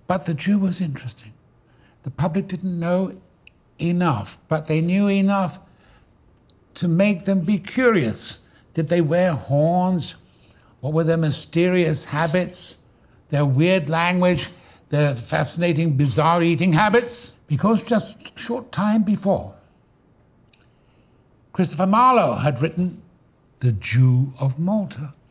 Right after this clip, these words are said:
Massive box office hit. People were fascinated 'cause you need a great villain in order to demonstrate a hero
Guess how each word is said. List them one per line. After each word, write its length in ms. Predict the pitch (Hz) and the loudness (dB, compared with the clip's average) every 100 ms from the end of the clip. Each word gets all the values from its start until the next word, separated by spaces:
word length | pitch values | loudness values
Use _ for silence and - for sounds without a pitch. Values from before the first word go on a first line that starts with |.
| _ _ - | _ _ -12
Massive 600 | - - - - 139 - _ _ _ _ | -8 -6 -6 -6 -8 -12 _ _ _ _
box 340 | 120 123 - - | -2 -2 -2 -6
office 320 | - - - | -6 -6 -6
hit. 240 | - - - - _ _ _ _ | -6 -10 -12 -20 _ _ _ _
People 280 | - 254 - | -6 -4 -4
were 60 | - | -8
fascinated 580 | - - - - - - | -6 -4 -4 -4 -8 -10
'cause 200 | - - | -10 -8
you 80 | |
need 480 | - 233 226 214 - - | -2 2 4 4 0 -8
a 120 | 127 - | -8 -8
great 380 | - - 165 - _ _ _ _ - | -8 -8 -6 -12 _ _ _ _ -2
villain 480 | 226 240 262 208 - - - _ - | 2 2 0 -4 -12 -20 -20 _ -4
in 120 | 190 | 0
order 520 | 262 269 190 190 214 - - _ _ _ - _ _ | 4 4 4 2 -2 -8 -20 _ _ _ -20 _ _
to 80 | - | -6
demonstrate 760 | 127 180 156 - 156 165 180 - - _ _ _ _ _ _ _ _ _ _ | 0 2 2 2 2 0 -2 -12 -16 _ _ _ _ _ _ _ _ _ _
a 60 | 123 | -2
hero 400 | 123 175 117 | 2 2 0